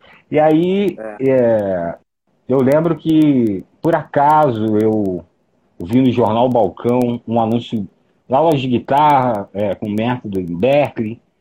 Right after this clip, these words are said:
Speaker 1: Era um cara chamado Rômulo Thompson. E aí eu fui na casa dele, assim, e,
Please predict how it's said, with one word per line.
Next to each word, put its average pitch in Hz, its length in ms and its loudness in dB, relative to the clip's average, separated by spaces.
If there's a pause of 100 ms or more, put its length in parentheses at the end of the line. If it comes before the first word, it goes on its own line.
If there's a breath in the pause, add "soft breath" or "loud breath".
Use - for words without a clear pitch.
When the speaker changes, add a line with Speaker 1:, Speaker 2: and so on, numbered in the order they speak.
(120)
Speaker 1:
Era 123 120 -4
um 123 40 -2
cara 135 160 -2
chamado 135 360 0
Rômulo 151 400 0
Thompson. 95 680 -6 (1300 loud breath)
E 120 80 2
aí 120 80 2
eu 151 80 2
fui 165 160 -2
na 156 120 0
casa 156 280 0
dele, 139 640 2
assim, 98 600 -8
e, 98 600 -4